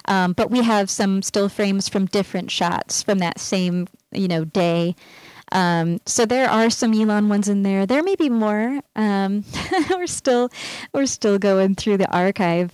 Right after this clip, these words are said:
you know, in the future as things continue to happen. I don't doubt there will be more, but, uh, that, that would be a cosmically rare one 'cause, uh, that's definitely a super rare moment that will never be repeated.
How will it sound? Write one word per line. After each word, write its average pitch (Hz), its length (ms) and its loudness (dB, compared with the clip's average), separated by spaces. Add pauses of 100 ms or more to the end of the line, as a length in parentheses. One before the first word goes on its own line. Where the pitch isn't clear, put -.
you 208 140 -2
know, 180 140 0
in 185 100 0
the 202 100 0
future 190 680 -2 (360)
as 180 300 2
things 190 280 -2
continue 185 380 0
to 175 60 0
happen. 175 360 -2
I 180 60 0
don't 180 260 -2
doubt 170 280 0
there 180 100 2
will 175 100 0
be 180 140 -4
more, 165 400 -2
but, 170 280 0 (520)
uh, 170 260 4
that, 226 320 0
that 233 140 2
would 247 100 0
be 240 100 2
a 233 60 2
cosmically 202 540 0
rare 175 260 2
one 160 320 -2 (340)
'cause, 180 340 -2
uh, 160 380 0
that's - 380 -4
definitely 185 480 -2
a 180 60 -2
super 180 360 -2
rare 165 200 0
moment 165 360 -2
that - 120 -6
will 180 80 -2
never 170 280 -2
be 170 380 -4 (160)
repeated. 185 600 -2